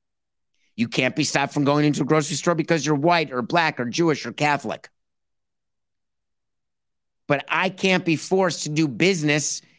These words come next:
in a non-public business where it's a client that I'm taking on and it's someone who is asking to be a client. There is no right that you have to be my client, and I'm not forced to have you as a client.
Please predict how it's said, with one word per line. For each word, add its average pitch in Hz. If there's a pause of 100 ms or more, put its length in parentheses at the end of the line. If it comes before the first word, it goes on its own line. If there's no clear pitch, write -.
in 147
a 139
non-public 170
business 147 (220)
where 139 (160)
it's 135
a -
client 180
that 139
I'm 165
taking 165
on 165 (220)
and 131
it's 127
someone 175 (160)
who 147
is 127
asking 160
to 165
be 156
a 151
client. 147 (300)
There 151
is 131
no 170
right 170
that 156
you 151
have 139
to 135
be 139
my 135
client, 127
and 113
I'm 131
not 127
forced 123
to 113
have 113
you 110
as 87
a -
client. 113